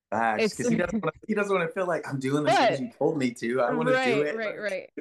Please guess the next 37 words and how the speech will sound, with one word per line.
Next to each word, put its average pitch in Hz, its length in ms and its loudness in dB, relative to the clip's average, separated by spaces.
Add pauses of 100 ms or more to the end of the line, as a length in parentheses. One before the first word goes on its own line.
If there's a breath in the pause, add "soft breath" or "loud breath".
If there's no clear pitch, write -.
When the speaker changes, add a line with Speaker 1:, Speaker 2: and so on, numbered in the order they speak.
(120)
Speaker 2:
But 233 180 -2
when 233 140 0
he 240 140 0
does 233 280 0
something 196 760 -6
and 196 160 -10
you 185 100 -6
appreciate 214 600 -4
that, 165 200 -4
he's 190 160 -4
gonna 175 180 -6
keep, - 260 -16
continue 175 560 -12
to - 140 -20
do 160 140 -8
more 151 160 -14
of 156 120 -16
that - 180 -12
'cause - 160 -16
he - 120 -14
likes, 165 300 -12
like, 160 220 -12
the - 160 -14 (300)
feeling 180 260 -8
appreciated 135 600 -12
part. - 240 -18 (320)
Speaker 1:
Facts, 101 440 -6 (160)
facts. 113 260 0
Speaker 2:
So 151 100 0
Speaker 1:
It's 156 100 0
a 180 100 -2
very 139 320 4
complicated, 131 920 -6
like, 104 540 -8
Speaker 2:
System? 277 600 0
Speaker 1:
which - 60 -6
is - 140 4